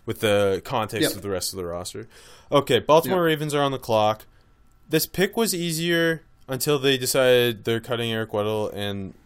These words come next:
Speaker 1: not franchise tagging
Speaker 2: <laughs>
Speaker 1: C J Mosley.
Speaker 2: Yeah.
Speaker 1: So I'm looking at Devin Bush,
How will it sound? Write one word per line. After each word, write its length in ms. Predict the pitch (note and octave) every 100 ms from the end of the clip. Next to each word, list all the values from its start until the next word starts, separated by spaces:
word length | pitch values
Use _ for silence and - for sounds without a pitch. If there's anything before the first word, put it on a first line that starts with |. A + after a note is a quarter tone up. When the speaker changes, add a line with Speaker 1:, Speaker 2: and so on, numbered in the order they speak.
| -
Speaker 1:
not 360 | G2+ G2 G2+ -
franchise 320 | A2 G#2 A2
tagging 280 | - A#2+ B2
Speaker 2:
<laughs> 0 |
Speaker 1:
C 140 | C#3+ -
J 120 | C3
Mosley. 360 | C3+ C#3 D#3 E3+ - - - - - _ _ - -
Speaker 2:
Yeah. 160 | B2+ F2+
Speaker 1:
So 180 | B2+ A#2+
I'm 120 | C3
looking 280 | D#3 - F3+
at 360 | E3+ D3+ A2+ - - _ _ _ _ _ _ _ _ _ _ - -
Devin 300 | A#2+ C3 D3
Bush, 500 | G#2+ G#2+ G#2+ -